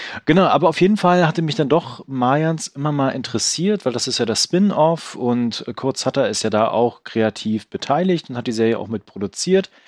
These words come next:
Und die Mayans kennt man ja auch aus Sons of Anarchy. Und ich dachte mir aber die ganze Zeit so, "Hm, kann das funktionieren?" Und auch die ersten Meinungen damals zur ersten Staffel waren eher so lala. Und ich hab's jetzt trotzdem mal probiert auf Sky. Da sind die drei Staffeln jetzt auch verfügbar.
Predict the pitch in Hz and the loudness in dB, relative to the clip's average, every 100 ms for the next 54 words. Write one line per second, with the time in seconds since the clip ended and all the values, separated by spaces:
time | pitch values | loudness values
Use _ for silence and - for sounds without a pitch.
0 | - - 117 113 110 104 113 110 - 113 | -20 -8 0 4 6 6 4 2 0 -2
1 | 117 101 98 92 87 101 - 92 87 - | -2 -2 0 -2 -4 -8 -8 -10 -10 -10
2 | - 85 90 - 95 104 - 120 139 127 | -10 -10 -10 -12 -12 -12 -10 -8 -4 -4
3 | 127 123 131 143 135 127 139 139 147 156 | -2 -4 -4 -6 -6 -4 -4 -4 -4 -4
4 | - - 151 165 156 160 139 - 139 147 | -6 0 2 2 2 0 0 0 0 2
5 | 170 180 175 165 143 123 156 117 135 - | 4 4 4 2 2 0 2 2 2 2
6 | 120 131 160 156 151 135 135 127 - - | 4 4 4 2 2 4 2 2 -2 -4
7 | 123 131 135 - 143 156 131 127 123 131 | -2 -2 -2 0 0 0 2 2 2 0
8 | 127 113 117 110 104 98 135 202 - _ | 0 0 0 2 4 4 4 2 -6 _
9 | _ _ _ _ _ _ 143 147 151 - | _ _ _ _ _ _ -6 -2 0 0
10 | 147 - - 156 170 151 139 - 110 113 | -2 0 -2 -2 -2 0 -2 -2 -2 0
11 | 202 262 - - 123 - - - 117 175 | 0 0 -4 -4 -2 -2 -6 0 2 4
12 | 226 175 139 131 - 120 151 160 143 117 | 2 2 0 0 -8 -6 -4 -2 0 2
13 | 120 - 120 123 117 110 - 107 - - | 2 0 -4 -2 -2 -2 -4 -12 -12 -6
14 | 202 - 185 190 185 | -6 0 2 2 -2